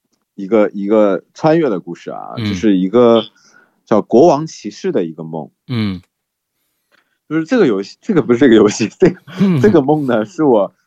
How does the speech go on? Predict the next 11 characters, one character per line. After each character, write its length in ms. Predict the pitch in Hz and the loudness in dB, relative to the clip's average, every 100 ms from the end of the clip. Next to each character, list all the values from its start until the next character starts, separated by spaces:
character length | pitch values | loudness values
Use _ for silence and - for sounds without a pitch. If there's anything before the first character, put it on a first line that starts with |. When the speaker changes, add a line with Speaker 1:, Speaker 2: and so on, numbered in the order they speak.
| _ | _
Speaker 1:
梦 240 | - 165 | -2 -2
见 200 | 127 123 110 | 0 -2 -2
的 100 | 104 | -4
一 180 | 92 | -6
个， 280 | 101 120 101 - _ _ | -2 0 0 -6 _ _
是 180 | - 123 | -16 -16
比 280 | - 104 175 | -14 -10 -2
较 260 | 175 85 82 | 0 0 -4
像 400 | - 139 110 101 | -4 -2 -2 -4
这 140 | 110 | -6
种， 320 | 98 87 78 | -6 -8 -10